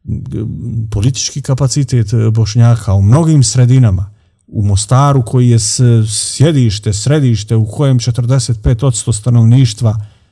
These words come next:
e, su Bošnjaci, u kojem je, koji je sjedište muftije u Mostaru četiristotina i trideset godina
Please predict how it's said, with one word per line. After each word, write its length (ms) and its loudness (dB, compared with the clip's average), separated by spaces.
e, 60 -4
su 160 -8
Bošnjaci, 800 0
u 140 -2
kojem 560 2
je, 200 0
koji 260 4
je 100 6
sjedište 640 0
muftije 500 2
u 40 2
Mostaru 480 0
četiristotina 720 -6
i 100 -6
trideset 540 -2
godina 480 0